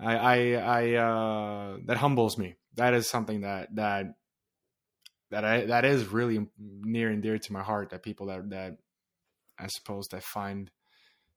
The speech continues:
uh, comfort or find a safe spot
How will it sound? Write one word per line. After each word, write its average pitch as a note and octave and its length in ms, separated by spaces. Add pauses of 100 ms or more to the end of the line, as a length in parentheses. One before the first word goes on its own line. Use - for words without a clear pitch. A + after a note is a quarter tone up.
(160)
uh, F#2+ 640
comfort G#2 640
or G2+ 120
find G2 600 (220)
a A2 60
safe G#2 280
spot F#2+ 340